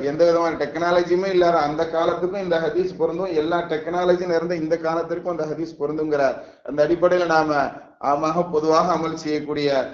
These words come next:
நற்பாகியவான்களில் அல்லாஹ் நம்மை கபூல் செய்வானாக. ஹைர். அடுத்து இந்த ரமலான்ல அடுத்த ஒரு கடைசி இந்த எண்டுல கொண்டு வரக்கூடிய பிரச்சனைகள் என்ன அப்படின்னு சொன்னா, திடல் தொழுகை அப்படின்னு ஒண்ணு சொல்லுவாங்க.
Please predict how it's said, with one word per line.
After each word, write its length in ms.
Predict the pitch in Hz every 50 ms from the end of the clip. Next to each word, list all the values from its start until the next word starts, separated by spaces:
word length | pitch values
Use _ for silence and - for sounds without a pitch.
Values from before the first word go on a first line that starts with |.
| - - -
நற்பாகியவான்களில் 1000 | - 127 127 127 135 147 151 156 151 165 160 156 151 151 147 143 151 160 165 160
அல்லாஹ் 340 | 143 139 135 139 135 131 127
நம்மை 220 | 127 131 143 156 -
கபூல் 360 | - 131 127 131 131 120 -
செய்வானாக. 440 | 120 117 117 113 113 110 107 101 98 -
ஹைர். 300 | - 113 113 110 - - - - - - - - - - - - - - - - - - - - - _ _ _ _ _ _ _ _ _ _ _ _ - - - - 175 - 151 147 147 - - - - -
அடுத்து 340 | - 113 131 127 120 151 156 127 120 131 123 - - - - - - -
இந்த 160 | - - 117 123
ரமலான்ல 520 | 123 127 135 147 151 160 156 156 151 151 160 143 131 135 143 143 - -
அடுத்த 280 | - 131 - - - -
ஒரு 200 | 165 156 151 151 143 139 135 131 127 127
கடைசி 400 | 131 131 131 147 160 165 160 156
இந்த 160 | 151 139 131 131
எண்டுல 300 | 135 139 151 156 165 160 147
கொண்டு 220 | - 139 143 139 143
வரக்கூடிய 360 | 143 139 135 - 135 135 131
பிரச்சனைகள் 560 | 107 127 131 131 - - 143 143 139 143 139 127
என்ன 160 | 127 127 135 139
அப்படின்னு 300 | 135 127 120 127 127 127 -
சொன்னா, 240 | 127 127 143 143 131 127 123
திடல் 380 | - 139 131 135 160 165 160 160
தொழுகை 320 | 143 139 139 131 135 135 135
அப்படின்னு 340 | 127 123 120 131 135 147 139
ஒண்ணு 240 | 127 127 120 113 110
சொல்லுவாங்க. 440 | 110 - 131 123 120 117 110 98 87